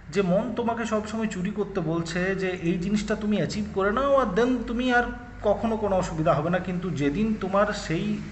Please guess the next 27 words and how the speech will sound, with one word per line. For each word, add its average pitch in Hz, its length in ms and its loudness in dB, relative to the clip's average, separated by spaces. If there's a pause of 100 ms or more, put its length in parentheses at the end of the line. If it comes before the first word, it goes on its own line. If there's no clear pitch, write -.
(400)
গোল 151 360 6
যেটা 147 280 -2
তুমি 156 140 -2
ভেবেছো 165 480 0 (100)
পাবে, 139 480 2 (260)
সেটা 165 420 4
যেদিন 196 320 0 (120)
পাবে 131 280 2
না, 117 220 2
যেদিন 147 280 0
তুমি 185 200 -2
ধরা 139 320 4
পড়ে 185 260 4
যাবে, 104 240 -4 (600)
সেদিন 196 340 0
কিন্তু 208 280 -2
তোমার 190 280 -2
এক 160 340 2
নম্বরে 190 280 -2
কী 180 200 -6
হবে 170 220 0
জানো? 160 240 0 (840)
তোমার 165 220 0
মান 135 340 2
সম্মানের 127 480 -6
হানি 104 280 -10
হবে। 110 240 -10